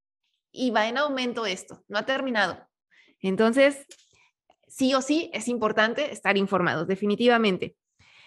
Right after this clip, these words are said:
Y, eh, pues yo creo que la, eh, la principal,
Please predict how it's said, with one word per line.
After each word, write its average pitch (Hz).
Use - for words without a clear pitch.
Y, 330
eh, 226
pues 254
yo 285
creo 269
que 359
la, 233
eh, 214
la 240
principal, 254